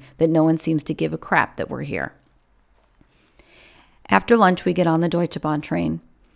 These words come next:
It's a local train and less glamorous than the Eurostar, which for that matter is not that glamorous.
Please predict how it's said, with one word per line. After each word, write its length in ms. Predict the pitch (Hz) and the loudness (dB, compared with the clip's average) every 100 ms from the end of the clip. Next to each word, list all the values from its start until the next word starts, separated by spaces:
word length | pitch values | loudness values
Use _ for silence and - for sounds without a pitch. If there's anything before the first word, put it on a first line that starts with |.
| _ _ _ | _ _ _
It's 160 | - 180 | -6 -2
a 60 | |
local 300 | 185 185 180 | 4 4 2
train 300 | 240 196 180 | -2 0 2
and 100 | 170 | 2
less 200 | 165 175 | 2 -2
glamorous 460 | - 170 170 175 196 | -2 -2 0 0 -4
than 140 | 202 | -4
the 120 | 214 190 | -2 0
Eurostar, 640 | 156 139 - 147 151 170 - | 0 -2 -2 -2 -2 -4 -8
which 180 | 180 | -8
for 100 | - | -4
that 180 | 165 156 | 0 0
matter 360 | 156 147 151 - - | 2 0 -2 -4 -6
is 140 | 156 | -2
not 200 | 160 135 | -2 -4
that 160 | 143 147 | -6 -6
glamorous. 580 | - 135 131 240 - | -6 -4 -4 -6 -8